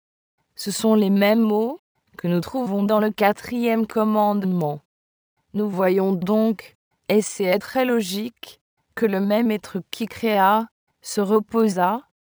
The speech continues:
Celui qui œuvra six jours, en créant la terre, se reposa le septième jour, le bénit, et le sanctifia. Mais nous avons déjà vu que Dieu le Père créa les mondes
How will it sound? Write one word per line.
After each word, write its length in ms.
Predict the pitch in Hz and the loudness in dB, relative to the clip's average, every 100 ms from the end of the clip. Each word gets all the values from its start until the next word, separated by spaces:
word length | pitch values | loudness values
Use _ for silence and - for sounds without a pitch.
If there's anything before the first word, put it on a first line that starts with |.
| _ _ _ _ _ - | _ _ _ _ _ -16
Celui 480 | - 226 226 302 | -2 0 2 -2
qui 160 | 302 202 | -2 0
œuvra 460 | 214 226 202 214 208 | 2 2 2 2 0
six 240 | - 202 | -2 -6
jours, 480 | 185 214 214 277 - _ _ _ | -2 0 0 0 -4 _ _ _
en 180 | - 226 | 0 0
créant 440 | 233 - 220 214 202 | 0 -4 0 2 2
la 160 | 202 | 0
terre, 600 | - 185 185 226 247 - _ _ _ _ | 0 0 2 0 -4 -16 _ _ _ _
se 200 | - - | -10 -4
reposa 640 | 196 214 214 - 220 220 220 | 0 0 0 -2 0 2 2
le 140 | 202 | 0
septième 560 | - 226 - 262 240 233 | 0 -2 -2 0 2 2
jour, 500 | 202 208 226 285 - _ _ _ | 2 0 0 -2 -8 _ _ _
le 120 | 190 | -2
bénit, 560 | 190 196 202 202 214 262 _ _ _ _ | -2 0 0 0 -2 -6 _ _ _ _
et 100 | - | -8
le 100 | 185 | -6
sanctifia. 960 | 202 - 220 - 254 240 - 202 190 - _ _ _ _ _ _ _ | -6 -2 -2 -2 -8 -8 -2 0 0 -2 _ _ _ _ _ _ _
Mais 180 | - 202 | -2 0
nous 240 | 214 220 196 | 2 2 4
avons 260 | 202 208 | 4 2
déjà 340 | 214 233 226 202 | 2 2 2 2
vu 280 | 185 247 | 0 -4
que 100 | 240 | -4
Dieu 300 | 190 208 240 | -4 -2 0
le 120 | 254 220 | 0 -2
Père 540 | 170 147 147 - - _ _ _ | -2 -4 -6 -14 -20 _ _ _
créa 300 | - - 202 | -14 -4 0
les 180 | 220 220 | 2 2
mondes 320 | 214 220 247 | 0 0 -2